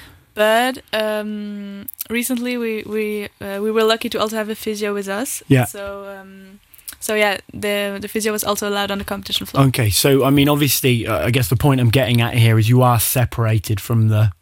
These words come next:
Speaker 2: the spectators
Speaker 1: Yes.
Speaker 2: whilst you're competing. Have you had any ever,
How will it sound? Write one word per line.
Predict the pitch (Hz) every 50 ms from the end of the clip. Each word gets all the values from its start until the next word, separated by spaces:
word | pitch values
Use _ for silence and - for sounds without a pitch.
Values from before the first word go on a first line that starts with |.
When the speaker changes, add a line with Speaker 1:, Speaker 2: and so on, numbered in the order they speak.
| -
Speaker 2:
the | - 113
spectators | - - - 117 - - - 120 110 107 - - 120
Speaker 1:
Yes. | 120 -
Speaker 2:
whilst | - 110 107 104 -
you're | 127
competing. | 113 - 120 110 131 123 117 - 117 104 - - - - - - - -
Have | - 190 240 240
you | 302 311
had | 302 254
any | 254 240 226
ever, | 214 180 185 185 175 160 160 143